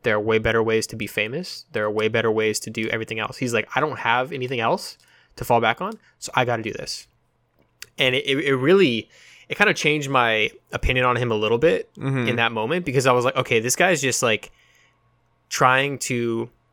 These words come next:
Speaker 1: make a name for himself, trying to, like, feed his family, set up his
Speaker 2: Yeah.
Speaker 1: kids, if he has kids, type of thing."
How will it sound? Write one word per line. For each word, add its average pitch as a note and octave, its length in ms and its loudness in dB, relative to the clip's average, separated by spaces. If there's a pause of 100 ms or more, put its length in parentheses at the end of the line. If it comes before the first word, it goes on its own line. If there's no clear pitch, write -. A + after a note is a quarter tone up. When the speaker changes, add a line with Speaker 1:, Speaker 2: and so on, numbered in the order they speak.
(160)
Speaker 1:
make A#2 200 0
a A#2+ 40 2
name A2+ 220 0
for B2+ 160 -2
himself, B2 420 0
trying A2+ 220 -2
to, A#2 60 -2
like, A2+ 120 0
feed A#2 180 -2
his A2 100 -4
family, A2+ 440 -2
set A2+ 200 -2
up G#2+ 60 0
his - 120 -2
Speaker 2:
Yeah. - 100 -4
Speaker 1:
kids, A2+ 260 2
if A2 80 -6
he A2+ 60 -4
has A2 100 -6
kids, A2+ 300 -2
type - 140 -6
of - 60 -18
thing." A2 320 -6